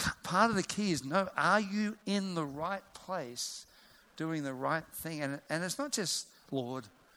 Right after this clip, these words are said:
you know, just that sense of peace, which is important. Okay, that's number one. Number two, know what you are called to. No, number two, know who you are called to. The who is just as important.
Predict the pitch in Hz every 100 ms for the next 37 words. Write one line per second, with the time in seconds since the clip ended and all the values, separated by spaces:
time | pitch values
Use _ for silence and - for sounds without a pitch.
0 | - - - - - 160 135 117 147 190
1 | - 147 - - 139 123 - 120 - 110
2 | 104 107 - 101 123 135 123 78 - -
3 | - 123 - 110 123 - 143 151 - 202
4 | 160 95 - - - - _ - _ _
5 | _ _ - - - - - - - 143
6 | 147 135 160 147 127 - 107 - 107 131
7 | 156 135 131 135 135 135 120 147 151 113
8 | 104 104 104 - 87 - _ _ _ _
9 | - _ _ _ _ _ _ _ _ _
10 | _ _ _ - - - - 139 123 160
11 | 143 147 131 131 113 123 120